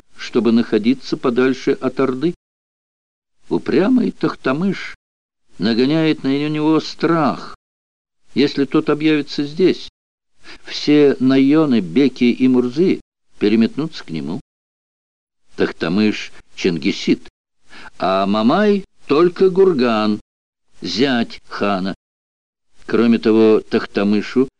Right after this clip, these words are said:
помогает злой Тимур, сильнее которого нет во всей вселенной.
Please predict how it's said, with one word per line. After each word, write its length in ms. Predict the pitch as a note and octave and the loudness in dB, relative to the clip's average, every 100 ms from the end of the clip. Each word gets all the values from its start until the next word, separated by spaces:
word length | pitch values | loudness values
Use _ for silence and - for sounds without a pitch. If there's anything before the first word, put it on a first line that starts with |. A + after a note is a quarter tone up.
| _ - | _ -6
помогает 440 | E2+ D#2+ F2 D#2 | -4 -2 -2 -2
злой 320 | D2 F2 F#2+ | -4 -2 -2
Тимур, 440 | - G#2+ D3+ C#4 - _ _ _ - | -2 -4 -2 -2 -6 _ _ _ -14
сильнее 580 | - F#2+ F2+ F2+ F#2+ | -4 -2 0 -2 -2
которого 400 | F2 G2+ G2+ G2+ | -2 -2 0 2
нет 400 | G2 G2 G2 - | 0 -2 -6 -8
во 160 | G#2 G2 | -6 -6
всей 220 | - G#2 | -2 -4
вселенной. 600 | - A2 E3 F3 C#2+ B1+ | -4 -4 -4 -4 -6 -12